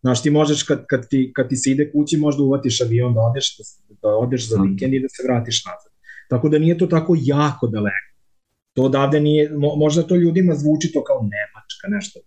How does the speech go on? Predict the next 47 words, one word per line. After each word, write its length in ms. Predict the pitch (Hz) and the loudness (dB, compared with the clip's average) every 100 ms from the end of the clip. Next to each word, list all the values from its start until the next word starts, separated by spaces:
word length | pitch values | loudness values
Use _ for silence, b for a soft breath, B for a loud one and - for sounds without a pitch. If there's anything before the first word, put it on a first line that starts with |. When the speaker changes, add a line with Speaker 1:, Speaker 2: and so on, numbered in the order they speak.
| b b _ | b b _
Speaker 1:
To 120 | - | -2
je, 200 | 135 107 110 117 | 0 0 -6 -2
to 100 | 123 | 0
je 80 | |
ono 160 | 110 113 | 2 2
dva 200 | 110 113 | 2 0
sata 320 | 110 107 - | 0 -2 -4
aviona. 360 | 95 90 87 90 _ _ _ | -6 -6 -10 -14 _ _ _
Speaker 2:
Da. 220 | 101 101 95 | 0 0 2
Speaker 1:
Ti 100 | 117 | 0
si, 200 | - 113 - 123 | 0 -2 0 0
znaš, 280 | 123 113 - | 0 -2 -2
to 100 | - | 0
je, 140 | 117 | 0
to 80 | 120 | 0
je 40 | 117 | -2
stvarno 300 | 123 123 120 | 2 2 2
blizu, 280 | 113 101 | 2 2
ali 200 | 110 110 | 2 2
ti 80 | 110 | 0
si 140 | 113 123 | -2 -2
stvarno 280 | - 120 131 | 0 2 4
jako 440 | 113 117 120 113 | 2 0 0 -2
daleko. 580 | 107 104 104 107 - - _ _ _ _ _ _ _ _ _ | -2 0 -2 -4 -10 -20 _ _ _ _ _ _ _ _ _
Ti 80 | - | -4
si 200 | - 120 | 0 2
jako 400 | 113 113 117 117 | 4 4 2 2
daleko 440 | 113 101 90 - 95 | 0 -2 -4 -6 -6
i 40 | |
naravno 360 | 95 95 120 127 | -2 2 2 4
da 140 | 131 | 2
tamo 240 | 120 139 135 | 2 2 4
nema 280 | 120 131 | 4 4
naše, 340 | 147 151 151 160 135 120 B B | 4 2 2 2 2 0 B B
našeg 320 | - 131 123 143 | -2 0 0 -2
sveta, 460 | - 151 131 113 | 0 0 0 -4
ko, 180 | 113 120 | -4 -4
ko 220 | 123 131 | 0 2
ja 140 | 135 135 120 - - | 2 0 -4 -12 0
čujem 360 | 151 131 123 | 2 2 0
ove 200 | 117 123 | -2 0
ovde, 240 | 120 104 98 98 | 0 0 -2 -10
znaš, 420 | - 101 - - b b b | -10 -8 -8 -10 b b b
pa 120 | - | -6
kao 200 | 113 131 | 0 0
prevrneš 520 | 123 117 117 123 113 - | 2 2 2 2 0 -2
očima. 340 | 98 - 98 | -4 -4 -8